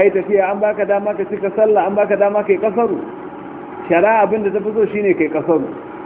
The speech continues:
Amma in ka cika sallah, baka da laifi. To wannan shi ake cewa da shi babu rukhsati wal azima. To da haka irin wannan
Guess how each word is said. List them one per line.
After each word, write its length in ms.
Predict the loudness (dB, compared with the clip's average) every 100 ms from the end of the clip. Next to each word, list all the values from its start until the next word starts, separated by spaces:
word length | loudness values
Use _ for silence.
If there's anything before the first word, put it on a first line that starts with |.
| -12 -4
Amma 160 | 0
in 60 | 2
ka 100 | 0
cika 240 | 0 -2
sallah, 240 | 0 2 4
baka 240 | 2 0
da 80 | 2
laifi. 320 | 4 2 0 -8 -12 -14 -14 -14 -14 -16 -16 -16 -16 -14 -12 -2
To 60 | 2
wannan 300 | 4 2 2
shi 60 | 2
ake 180 | 2 0
cewa 100 | 0
da 60 | 0 -2
shi 140 | -2
babu 400 | 2 2 2 2
rukhsati 640 | 2 2 0 -2 -2 -2 -8 -4
wal 160 | 0 0
azima. 500 | 0 -2 2 2 0 -6 -12 -8 2
To 80 | 4
da 100 | 4
haka 140 | 0 -2
irin 240 | 0 0
wannan 360 | 2 0 -2